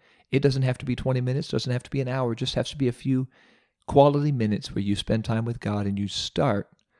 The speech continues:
walking with him. Jesus, I love you.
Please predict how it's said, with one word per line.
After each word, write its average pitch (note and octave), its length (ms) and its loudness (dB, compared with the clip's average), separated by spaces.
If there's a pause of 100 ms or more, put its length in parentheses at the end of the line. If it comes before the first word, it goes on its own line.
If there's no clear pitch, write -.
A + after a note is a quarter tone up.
(380)
walking G2+ 400 2
with G2+ 220 -6
him. - 200 -10 (1120)
Jesus, B2 560 2
I A2 180 -4
love G#2+ 380 -2
you. A2+ 340 -8